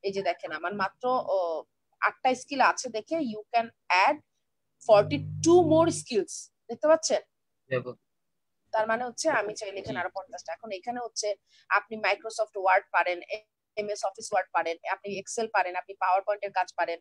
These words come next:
Speaker 1: আপনি social মিডিয়ার কাজ পারেন, আপনি LinkedIn-এর কাজ পারেন, আপনি lead জেনারেশনের কাজ পারেন, আপনি মার্কেটিং-এর কাজ পারেন, আপনি এসইও-র কাজ পারেন, local এসইও-র কাজ পারেন,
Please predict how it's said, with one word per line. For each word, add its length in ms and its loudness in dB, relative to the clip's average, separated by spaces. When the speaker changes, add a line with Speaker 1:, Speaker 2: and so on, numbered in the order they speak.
Speaker 1:
আপনি 380 0
social 320 -6
মিডিয়ার 280 -4
কাজ 240 -6
পারেন, 280 -2
আপনি 240 -6
LinkedIn-এর 520 -8
কাজ 260 -4
পারেন, 220 -2
আপনি 240 -8
lead 160 -10
জেনারেশনের 440 -6
কাজ 240 -4
পারেন, 180 -4
আপনি 220 -12
মার্কেটিং-এর 580 -6
কাজ 240 -2
পারেন, 240 -2
আপনি 340 -2
এসইও-র 320 -4
কাজ 260 -2
পারেন, 240 -2
local 320 -2
এসইও-র 280 -6
কাজ 240 -4
পারেন, 240 -4